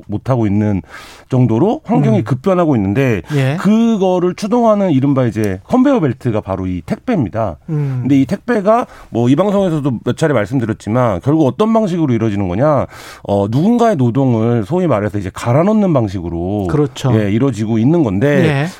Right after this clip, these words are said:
Speaker 1: 그래서 이제 많은 전문가들이 이게 과연 혁신이라고 볼 수 있는 거냐라는
Speaker 2: 음.
Speaker 1: 지적을 많이 하는데, 최근에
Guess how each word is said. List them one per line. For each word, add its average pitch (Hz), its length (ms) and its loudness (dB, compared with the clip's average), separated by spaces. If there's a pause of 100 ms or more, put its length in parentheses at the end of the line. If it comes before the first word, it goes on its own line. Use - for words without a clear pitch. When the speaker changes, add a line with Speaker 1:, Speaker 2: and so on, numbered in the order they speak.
(120)
Speaker 1:
그래서 175 220 2
이제 151 100 2
많은 151 280 0
전문가들이 175 540 0
이게 208 280 0
과연 147 500 0
혁신이라고 311 540 0
볼 160 100 0
수 139 140 -4
있는 131 200 2
거냐라는 127 800 0 (120)
Speaker 2:
음. 139 180 2
Speaker 1:
지적을 151 300 -2
많이 117 240 2
하는데, 165 560 2 (340)
최근에 302 460 0